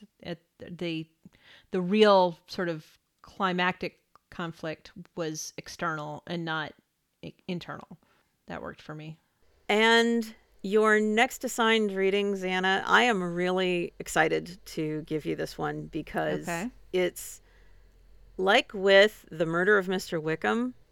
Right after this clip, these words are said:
Speaker 2: I am very certain that you are going to really like this one for a lot of reasons.
Speaker 1: Okay.
Speaker 2: This is Dirty Letters by Vi Keeland and Penelope Ward. I think you're gonna wanna listen to this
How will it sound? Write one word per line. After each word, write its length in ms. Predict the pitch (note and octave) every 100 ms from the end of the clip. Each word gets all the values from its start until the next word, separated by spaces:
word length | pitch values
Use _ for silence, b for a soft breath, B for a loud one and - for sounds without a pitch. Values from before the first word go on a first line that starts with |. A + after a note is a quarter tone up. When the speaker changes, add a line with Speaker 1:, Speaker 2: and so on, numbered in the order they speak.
| _ F#3
Speaker 2:
I 200 | G#3 D#4
am 560 | D4+ F3+ E3 E3 E3 - - _
very 440 | D#3+ D#3 G3 A3 A3
certain 380 | - F3 E3
that 180 | E3 -
you 120 | E3+ F3
are 80 |
going 260 | E3 E3 D#3
to 140 | - D#3+
really 240 | D#3 D3+
like 240 | D3+ D3+
this 220 | - D#3 D#3+
one 200 | D#3 D#3
for 220 | D#3 D#3
a 80 | D#3
lot 200 | C#3+ D3
of 120 | D#3+
reasons. 480 | C3 - - - - b b b
Speaker 1:
Okay. 300 | F#3 F3 E3+
Speaker 2:
This 300 | G3 A3 A3+
is 420 | G#3 F#3+ F#3 - - D3 -
Dirty 320 | F3+ G3+ C4
Letters 600 | A3 F3+ F3+ B3 - - - D3+
by 220 | E3 D#3+
Vi 260 | D#3+ E3+ G#3+
Keeland 640 | - F#3+ F3+ F3+ A3 A3+
and 120 | E3+ D#3+
Penelope 460 | D#3+ D#3 F3+ B3
Ward. 440 | A3 D#3 C#3 F3+ A#3 - - -
I 180 | C4
think 280 | F4+ G#4 F4
you're 80 | D4+
gonna 180 | C#4+ C4
wanna 220 | B3+ A#3+
listen 360 | G3+ C4 - G#3+
to 100 | A3+
this 540 | D#3 F#3 - - -